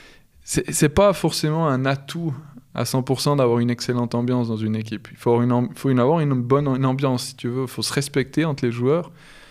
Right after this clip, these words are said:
mais il faut aussi pouvoir se dire les vérités. Et puis même des fois, quand il y a certaines petites confrontations, tu sais, il y a, il y a un management par,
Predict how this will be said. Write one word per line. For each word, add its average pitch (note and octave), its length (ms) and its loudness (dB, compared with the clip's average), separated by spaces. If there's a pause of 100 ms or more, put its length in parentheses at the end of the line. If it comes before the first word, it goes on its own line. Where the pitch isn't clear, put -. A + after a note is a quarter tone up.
(440)
mais B2 60 2
il A#2 40 -2
faut C3 140 2
aussi C3 200 2
pouvoir B2+ 360 2
se - 40 -12
dire C3 160 2
les B2+ 120 2
vérités. A#2+ 380 0
Et D#3 60 0
puis A2+ 160 -4
même D3+ 220 -2
des C3 100 0
fois, D3+ 160 0
quand C#3+ 120 -2
il - 20 2
y A#2 40 2
a A#2 40 0
certaines C#3 380 -4
petites B2+ 280 -2
confrontations, B2 720 0
tu C3+ 100 -6
sais, C3+ 120 -2
il A#2 60 -4
y - 20 -6
a, G2+ 100 -6
il - 100 -10
y - 40 -12
a F#2+ 100 -8
un A2+ 60 -6
management C3 580 0
par, A2+ 220 -6